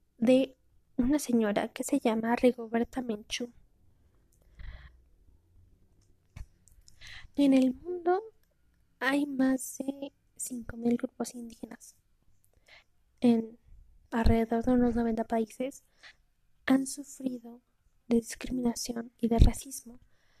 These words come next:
por situaciones reflejadas en las injusticias,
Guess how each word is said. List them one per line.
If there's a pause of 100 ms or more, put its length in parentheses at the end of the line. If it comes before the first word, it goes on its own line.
(360)
por
situaciones
reflejadas
en
las
injusticias,